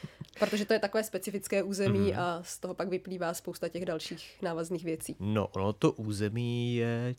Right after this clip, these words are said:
Speaker 2: částečně skryté i kvůli své historii, poněvadž se nachází v malém meandru Rokytky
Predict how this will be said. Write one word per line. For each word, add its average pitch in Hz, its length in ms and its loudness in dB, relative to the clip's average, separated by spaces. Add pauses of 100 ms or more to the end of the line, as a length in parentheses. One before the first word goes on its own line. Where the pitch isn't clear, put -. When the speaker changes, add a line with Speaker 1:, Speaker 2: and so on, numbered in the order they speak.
Speaker 2:
částečně 107 720 -2
skryté 92 560 0
i 95 160 -4
kvůli 98 240 -4
své - 200 -2
historii, 95 600 -2 (100)
poněvadž 92 340 -2
se - 120 0
nachází 101 880 2
v 95 240 -8
malém 95 400 2
meandru 92 440 0
Rokytky 95 1120 -2